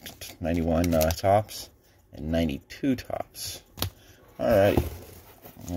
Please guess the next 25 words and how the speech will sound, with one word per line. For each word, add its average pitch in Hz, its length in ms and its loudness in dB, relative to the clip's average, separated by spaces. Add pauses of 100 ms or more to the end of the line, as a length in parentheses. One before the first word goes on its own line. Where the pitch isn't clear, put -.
(200)
Nice 87 260 -2
sticker 92 300 -2
that - 100 -4
says 85 240 -6
"Thank 101 320 -6
you" 107 120 -2
with 101 120 -4
a 113 40 0
happy 120 300 2
face. - 460 -14 (760)
All - 80 -8
right, - 80 -4
let's - 260 -8
get 87 160 2
that 95 200 4
out 90 140 0
of - 60 -8
the - 80 -8
way. 156 460 -4 (2000)
So - 160 -12
we 78 120 -6
have 85 260 -2
room. 95 360 0
I 110 100 0
can 80 180 -4